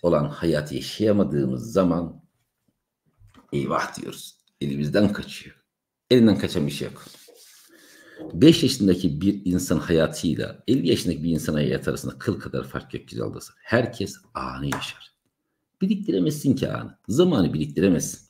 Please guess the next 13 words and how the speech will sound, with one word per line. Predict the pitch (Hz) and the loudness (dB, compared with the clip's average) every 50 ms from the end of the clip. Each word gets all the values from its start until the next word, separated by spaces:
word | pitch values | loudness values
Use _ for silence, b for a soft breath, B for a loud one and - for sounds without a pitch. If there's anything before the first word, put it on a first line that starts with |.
| _ - | _ -8
Enerjiyi | 76 76 78 80 - - 170 196 | -6 -6 -6 -6 -4 -4 -2 0
de | 160 139 | 0 0
biriktiremezsin. | - - - - 131 - - - - - - - _ _ _ _ b b b b b b b b b b b b b b | 0 -2 -2 -4 -4 -4 -4 -6 -10 -12 -16 -18 _ _ _ _ b b b b b b b b b b b b b b
Sen | - - - 143 | -4 2 4 6
hayatı | 113 98 80 76 - 92 | 6 6 6 4 2 2
yaşarken | 98 - - 127 104 - - 90 87 87 - - - _ _ _ _ _ _ _ _ _ _ _ _ _ _ _ _ _ _ _ _ _ - | 2 4 4 4 2 2 0 -4 -4 -6 -6 -12 -20 _ _ _ _ _ _ _ _ _ _ _ _ _ _ _ _ _ _ _ _ _ -20
işte | - - - - - - | -18 -18 -18 -14 0 6
bu | 202 214 | 8 8
anı | 190 175 175 160 139 117 | 8 8 6 6 6 6
yaşıyoruz | 107 - - - 85 73 - | 4 2 0 -4 -6 -6 -6
sadece. | - - 78 - - - - - - - _ _ _ _ - | -6 -8 -8 -8 -8 -10 -14 -18 -20 -20 _ _ _ _ 2
Bu | 160 160 127 | 2 2 2
an. | 110 - - - | 0 -6 -10 -12